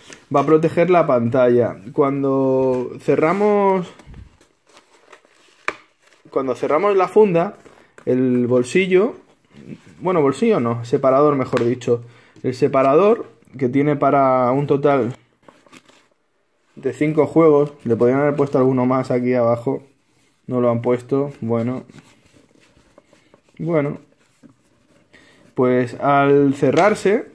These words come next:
como podéis ver, no protege toda la pantalla. Por aquí y por aquí no, no protege.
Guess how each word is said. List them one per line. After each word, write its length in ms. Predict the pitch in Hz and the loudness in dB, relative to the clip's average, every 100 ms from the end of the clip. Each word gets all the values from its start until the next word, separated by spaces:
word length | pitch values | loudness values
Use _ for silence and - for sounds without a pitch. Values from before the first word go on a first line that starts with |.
| - - - | -20 -20 -6
como 260 | 123 123 | -4 -2
podéis 360 | 113 123 151 156 | 0 2 2 2
ver, 400 | 185 208 - - _ _ _ _ _ _ _ - 139 | 0 0 -6 -18 _ _ _ _ _ _ _ -6 0
no 200 | 151 175 | 2 2
protege 460 | 180 175 190 180 | 2 2 0 -2
toda 300 | 156 160 185 | 4 4 6
la 120 | 180 | 2
pantalla. 680 | 131 120 123 170 165 113 113 - _ _ _ _ _ _ _ _ _ _ _ _ _ _ _ _ | 2 -2 0 2 4 2 -2 -14 _ _ _ _ _ _ _ _ _ _ _ _ _ _ _ _
Por 120 | 127 | -2
aquí 380 | 123 123 180 226 - _ _ _ _ _ _ _ - - _ - - - _ _ _ _ _ | -2 0 -2 -2 -6 _ _ _ _ _ _ _ -20 -20 _ -20 -20 -20 _ _ _ _ _
y 120 | 123 | -6
por 180 | 120 127 | -2 0
aquí 440 | 123 139 190 233 - - | 0 2 2 0 -4 -12
no, 600 | 135 135 135 135 135 127 | -4 0 2 2 0 2
no 120 | 147 | 0
protege. 540 | 156 120 131 131 117 | 2 0 0 0 -2